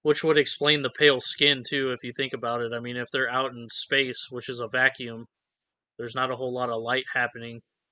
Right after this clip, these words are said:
You know, their complexion over time would change. And eventually, if they kept reproducing, you know, over time, that would just be the normal skin complexion.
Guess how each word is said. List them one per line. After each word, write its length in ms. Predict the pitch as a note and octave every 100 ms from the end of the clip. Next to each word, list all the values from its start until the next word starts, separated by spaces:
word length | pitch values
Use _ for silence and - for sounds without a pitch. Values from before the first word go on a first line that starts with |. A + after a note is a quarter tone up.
| _ _ _ -
You 80 | B2+
know, 120 | A#2+
their 160 | A#2 B2
complexion 640 | - A#2 C3+ C3 - B2
over 200 | A#2 A#2
time 300 | A2 A#2+ A#2+
would 160 | A#2+ A2
change. 500 | - A#2+ A#2 A#2 - _ _ _ _ _
And 120 | B2
eventually, 640 | A#2 G#2+ B2+ B2 C3 B2 A#2+
if 140 | A2+
they 120 | A#2+
kept 240 | A2 B2+ A#2
reproducing, 800 | B2 A#2+ A#2 A#2+ B2 - A#2 A#2 _ _ _ _ _ _ _ _ _
you 80 | B2
know, 200 | A#2 A2+
over 240 | B2+ A#2+
time, 320 | A2 C3 B2 A#2+
that 160 | B2
would 120 | A#2+
just 220 | A#2 A#2 -
be 100 | B2
the 120 | A#2
normal 380 | A#2 A#2+ A#2 A2+
skin 380 | - - B2+
complexion. 680 | B2 A#2 A2 A#2 - A#2+ A2+